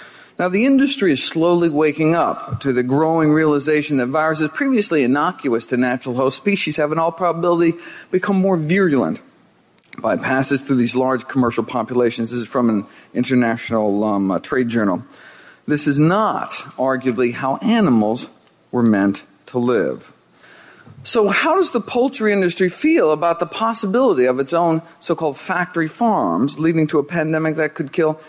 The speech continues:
millions of people? Well, the executive editor of Poultry Magazine wrote an editorial on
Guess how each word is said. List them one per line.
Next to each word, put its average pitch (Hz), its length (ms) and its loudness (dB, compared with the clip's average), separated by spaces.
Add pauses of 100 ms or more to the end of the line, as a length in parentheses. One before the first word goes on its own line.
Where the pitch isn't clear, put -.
(160)
millions 160 600 4
of 151 120 -2
people? 233 440 0 (220)
Well, 180 300 -2 (640)
the 143 140 0
executive 143 580 -2
editor 135 360 0
of 92 100 -4
Poultry 147 380 -2
Magazine 165 500 0
wrote 165 160 4
an 156 80 0
editorial 185 540 0
on 127 200 0